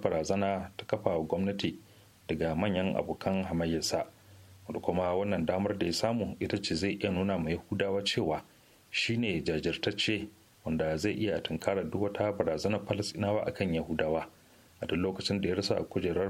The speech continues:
Prime Minister, to, rayuwar Yahudawa za ta iya shiga cikin haɗari, domin kuwa a kowane lokaci makaman roka daga yankin zirin Gaza za su iya sauka kansu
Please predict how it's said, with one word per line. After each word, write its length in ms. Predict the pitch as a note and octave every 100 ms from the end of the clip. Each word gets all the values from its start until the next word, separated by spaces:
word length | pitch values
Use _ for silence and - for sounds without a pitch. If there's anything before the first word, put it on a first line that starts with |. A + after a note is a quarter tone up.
| F#2+
Prime 280 | F2 F2 F#2+
Minister, 420 | A2 G#2+ G2+ E2+ - - - - -
to, 300 | - E2 D2+ -
rayuwar 360 | - D#2 E2 F2
Yahudawa 580 | F2 - E2+ F#2 F#2 F#2
za 120 | F#2 F#2+
ta 80 | -
iya 160 | F#2
shiga 280 | - D#2 F2+
cikin 220 | - - G2
haɗari, 440 | - - C3+ - - - -
domin 300 | D#2+ E2 F#2+
kuwa 240 | F#2+ F2+
a 20 | -
kowane 300 | - G2+ F2+
lokaci 600 | F#2 F#2 - G#2 G2 G2
makaman 420 | E2 - E2 E2 G#2+
roka 460 | A2 A2 G2 D#2 F2
daga 180 | D2+
yankin 400 | E2 G2 G2 F2 D#2
zirin 260 | F#2 G2
Gaza 300 | G2 G#2+ F2+ -
za 160 | - F#2+
su 140 | -
iya 140 | F2+
sauka 340 | - D2+ - F#2
kansu 420 | - E2 -